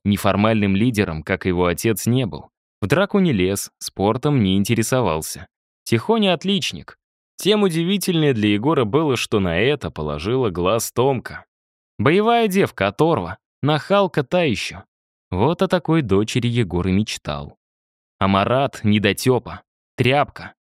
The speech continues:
Но недаром говорят, что противоположности друг к другу притягивает.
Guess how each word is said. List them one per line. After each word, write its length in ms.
Но 140
недаром 500
говорят, 380
что 240
противоположности 1040
друг 260
к 20
другу 320
притягивает. 880